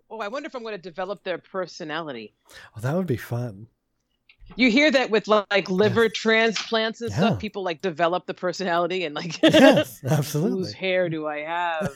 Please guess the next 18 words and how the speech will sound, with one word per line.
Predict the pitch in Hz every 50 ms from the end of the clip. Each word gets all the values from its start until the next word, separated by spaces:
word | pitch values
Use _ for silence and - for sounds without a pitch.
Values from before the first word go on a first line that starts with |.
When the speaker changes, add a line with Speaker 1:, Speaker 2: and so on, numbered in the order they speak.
| - -
Speaker 2:
<laughs> | - - - - _ _ - - - _ _ _ - - - _ _ _ _ _ _ _ _ _ _ _ _ _ _ _ _ - - - - - - - - - - - -
I | 151 151
have | 165 208 247 233 -
to | - 254
wonder | 202 196 202 196 196
about | 165 160 147 -
that. | 151 147 -
Same | - 214 233 262 254
with | 233 214 185 - - - - - - - -
wig, | 143 175 196 175 147 147 - -
wigs, | 151 180 165 143 131 135 147 - - - _ _ _ _ _ _ _ -
uh, | - 139 139 131 127 127 131 131
with, | 135 139 139 143 135 143
like, | 143 143 131 120
drag | 120 139 143 160 185 175
queens | - 151 127 123 131 165 185 -
and | 160 131 123
wigs. | 127 135 127 135 165 175 170 - - - -